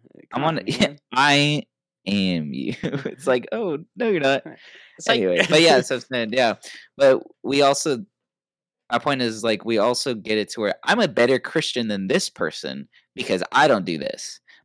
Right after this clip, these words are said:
Speaker 1: But at the same time, you're not a better Christian because nobody, there's no standard of Christian. Like, we ca-, there's a s-, or sorry, there is a standard,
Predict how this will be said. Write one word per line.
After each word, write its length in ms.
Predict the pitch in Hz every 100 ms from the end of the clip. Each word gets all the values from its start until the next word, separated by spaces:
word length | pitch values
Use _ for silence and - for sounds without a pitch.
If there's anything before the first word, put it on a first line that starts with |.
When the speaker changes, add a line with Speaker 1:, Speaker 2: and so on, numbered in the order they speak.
| -
Speaker 1:
But 100 | 123
at 140 | 113
the 60 | 104
same 240 | - 117 95
time, 460 | - 143 110 104 - - _
you're 120 | 101
not 260 | 101 120 117
a 60 |
better 200 | 92 90
Christian 380 | 87 104 - 98
because 460 | 95 - 107 85 73 _ _ _ _ _ _ _ _ _ _ _ -
nobody, 800 | 107 104 117 113 110 107 92 - _ -
there's 280 | 113 107 110
no 360 | 110 107 104
standard 640 | 98 - 123 131 92 62 -
of 160 | - -
Christian. 480 | 104 - 78 62 - _
Like, 280 | 117 117 - - - _ _ _ _ _
we 220 | - 120 131
ca-, 220 | - -
there's 220 | 123 135
a 40 | 156
s-, 180 | - -
or 80 | 117
sorry, 220 | 123 101
there 120 | 104
is 140 | 143 156
a 60 |
standard, 520 | - 135 139 80 73